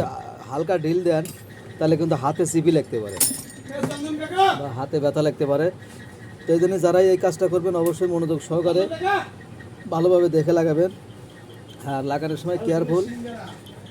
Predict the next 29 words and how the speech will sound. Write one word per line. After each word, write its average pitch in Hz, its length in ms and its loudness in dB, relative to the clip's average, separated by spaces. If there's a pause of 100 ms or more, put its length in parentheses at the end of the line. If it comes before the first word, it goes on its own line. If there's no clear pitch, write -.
(640)
যে 156 120 2
কোনো 165 220 0
জানি 165 220 2
হাতে 151 280 0
জানি 165 200 0
সমস্যা 160 360 -4
না 156 120 0
হয়। 170 220 0 (340)
তো 160 120 2
আমরা 170 400 4
এর 170 200 4
আগে, 165 420 4
আহ, 135 1600 -6
সাইড 160 280 0
সারছি 175 300 0
তার 170 220 0
কাটা 147 200 2
দিয়ে, 139 240 2 (400)
চার 156 140 0
ইঞ্চি 151 180 0
তার 151 180 0
কাটা 139 180 -2
দিয়ে। 139 220 -2 (600)
তো 160 80 2
এখন 165 320 0 (320)
তার 151 180 0
কাটা 156 280 2
লাগাবো 147 340 2
না, 139 200 -2